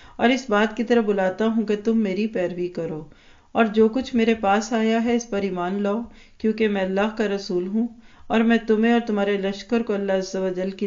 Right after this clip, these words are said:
तरफ बुलाता हूँ और मैंने तबलीग व नसीहत कर दी, लिहाजा मेरी नसीहत कबूल करो और इस शख्स पर सलाम जो हिदायत की पैरवी करे।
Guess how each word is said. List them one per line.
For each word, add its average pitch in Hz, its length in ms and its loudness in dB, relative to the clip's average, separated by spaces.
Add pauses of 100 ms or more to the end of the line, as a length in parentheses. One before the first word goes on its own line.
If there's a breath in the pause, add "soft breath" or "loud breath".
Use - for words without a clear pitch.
तरफ 196 300 -6
बुलाता 170 440 -6
हूँ 170 300 -10 (340 loud breath)
और 233 100 4
मैंने 262 280 2
तबलीग 220 460 2
व 254 120 2
नसीहत 214 600 0
कर 170 220 -4
दी, 180 180 -4 (420 loud breath)
लिहाजा 247 320 4
मेरी 247 260 2
नसीहत 226 480 0
कबूल 190 420 -2
करो 196 240 0
और 196 160 0
इस 202 200 -4
शख्स 233 280 -4
पर 208 140 -4
सलाम 180 560 -4
जो 175 180 -8
हिदायत 170 640 -6
की 180 140 -8
पैरवी 165 420 -8
करे। 175 280 -12